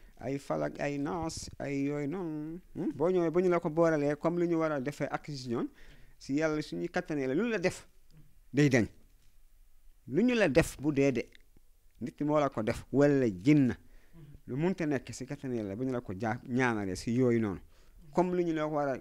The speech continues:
borom bi, comme lu muy santaane, da ngay wér. Waaw. Même bu dee foo munte nekk sax,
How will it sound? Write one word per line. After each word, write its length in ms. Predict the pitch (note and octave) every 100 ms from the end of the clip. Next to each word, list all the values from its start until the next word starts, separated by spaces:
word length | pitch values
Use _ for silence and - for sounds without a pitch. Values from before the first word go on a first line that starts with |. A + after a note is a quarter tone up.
| -
borom 320 | - D3 D3
bi, 120 | C3 B2+
comme 220 | F3 F3
lu 60 | E3+
muy 120 | D#3
santaane, 460 | E3 C#3+ C3 G#2 D#2+ - - - - - -
da 80 |
ngay 220 | E2 D2+ C#2+
wér. 240 | F#2 - - - - - - E3 D3+ - -
Waaw. 280 | - - - - - _ _ - -
Même 220 | C#3 D#3+
bu 80 | F3+
dee 140 | D3+
foo 160 | A#3+ A3+
munte 160 | G#3+ F#3
nekk 220 | C#3 -
sax, 160 | D#3